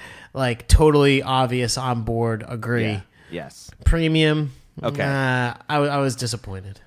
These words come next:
Speaker 2: Okay. The reason, so Yoast S E O is free, um, and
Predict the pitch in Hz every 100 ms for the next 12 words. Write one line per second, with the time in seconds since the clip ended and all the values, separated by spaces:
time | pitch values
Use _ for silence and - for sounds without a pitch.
0 | _ - 123 98 76 _ - 113 120 156
1 | 180 143 104 82 87 - _ _ _ -
2 | 135 127 165 175 165 147 156 135 135 139
3 | 151 - 127 92 92 123 _ _ _ _
4 | _ _ _ _ 101 98 95 95 95 92
5 | _ _ _ - 107 107 107 107